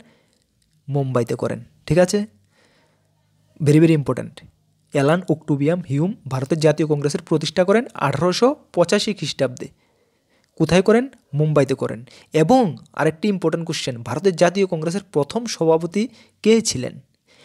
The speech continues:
ভারতের জাতীয় কংগ্রেসের প্রথম সভাপতি কাকে করা হয়েছিল? উমেশচন্দ্র ব্যানার্জি।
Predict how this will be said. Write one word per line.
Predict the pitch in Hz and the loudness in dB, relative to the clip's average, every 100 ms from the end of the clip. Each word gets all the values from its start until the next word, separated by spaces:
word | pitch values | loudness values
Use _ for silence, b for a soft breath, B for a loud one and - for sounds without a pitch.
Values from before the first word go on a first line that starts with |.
| b - | b -10
ভারতের | 120 123 131 175 175 | -4 -4 4 4 6
জাতীয় | 151 143 175 160 | 4 2 2 0
কংগ্রেসের | 147 139 143 180 | 0 -4 -2 -2
প্রথম | 175 143 180 185 | 0 0 0 -2
সভাপতি | - 156 156 170 190 | 0 2 2 0 -2
কাকে | 180 156 190 208 - _ | 0 2 2 0 -2 _
করা | 135 170 | 2 4
হয়েছিল? | 190 196 214 269 b b b b | 4 2 0 -2 b b b b
উমেশচন্দ্র | - 170 185 175 - 185 180 180 | -2 0 0 0 -2 -4 0 2
ব্যানার্জি। | 180 135 131 131 127 127 123 | 2 0 -2 -4 -6 -8 -8